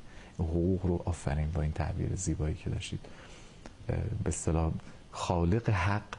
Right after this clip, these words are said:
و صاحب حقوق، اه،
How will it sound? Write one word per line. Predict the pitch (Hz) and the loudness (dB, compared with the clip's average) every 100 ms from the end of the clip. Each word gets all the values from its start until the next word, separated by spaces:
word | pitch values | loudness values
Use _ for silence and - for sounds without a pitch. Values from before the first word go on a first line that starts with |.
| - - - | -14 -18 -2
و | 82 | 0
صاحب | - 73 73 78 87 80 78 - - - - | 2 2 4 4 4 4 2 -4 -18 -20 -8
حقوق، | - 73 78 95 107 - - - - - - | -4 0 4 4 2 -4 -18 -20 -20 -20 -4
اه، | 87 | 0